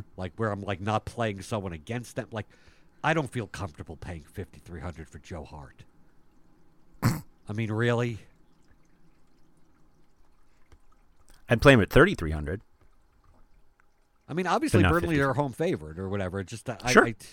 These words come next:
Speaker 1: I can't trust him.
Speaker 2: I'd rather, I'd much rather play Lossell
Speaker 1: I'd much rather play
Speaker 2: at forty-four.
Speaker 1: Foster at that range.
Speaker 2: Sure. I
Speaker 1: But
Speaker 2: just meant I would rather play the, the other guy in that game.
Speaker 1: Yeah, of course. Yeah, I agree. But I'm saying that I, looking through my, my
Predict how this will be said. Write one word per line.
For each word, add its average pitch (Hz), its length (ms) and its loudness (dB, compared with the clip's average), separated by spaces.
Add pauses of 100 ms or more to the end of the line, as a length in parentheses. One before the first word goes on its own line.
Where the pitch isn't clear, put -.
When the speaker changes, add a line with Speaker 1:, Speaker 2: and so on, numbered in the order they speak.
(600)
Speaker 1:
I 135 80 -10
can't 85 260 -12
trust - 360 -14
him. 95 260 -12 (840)
Speaker 2:
I'd 123 140 10
rather, 117 260 10
I'd 113 140 8
much 104 340 8
rather 92 200 6
play 90 180 0
Lossell - 400 -4 (260)
Speaker 1:
I'd 120 100 -6
much 151 160 0
rather 156 160 2
play 131 140 2
Speaker 2:
at - 60 0
forty-four. 180 320 4
Speaker 1:
Foster 71 420 -4
at 98 140 -6
that 90 200 -6
range. 71 420 -16 (1160)
Speaker 2:
Sure. 170 320 8
I 120 60 8
Speaker 1:
But 147 60 12
Speaker 2:
just 110 100 6
meant 98 140 4
I 104 100 8
would 95 120 4
rather 98 200 8
play 95 160 2
the, 92 160 0
the 110 180 2
other 101 220 6
guy 82 200 0
in 80 80 -4
that 76 160 -8
game. - 100 -4
Speaker 1:
Yeah, 180 80 4
of 175 120 -4
course. 190 380 -2
Yeah, 135 180 0
I 113 120 0
agree. 107 300 -4 (380)
But 147 80 2
I'm 156 80 2
saying 196 260 6
that 135 160 4
I, 147 160 4
looking 160 360 0
through 156 220 0
my, 131 420 2
my 113 420 -4